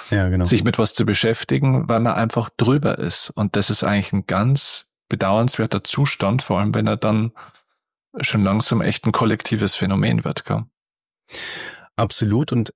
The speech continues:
Speaker 1: ich finde, diese ganze Story hat so viele Learnings in sich,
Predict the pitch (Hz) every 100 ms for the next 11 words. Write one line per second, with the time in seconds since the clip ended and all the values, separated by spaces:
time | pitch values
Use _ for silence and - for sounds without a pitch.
0 | _ - - 147 156 120 127 123 117 143
1 | 147 127 - 139 139 120 95 107 - -
2 | 143 180 - 143 117 101 131 131 98 -
3 | - 98 92 104 127 -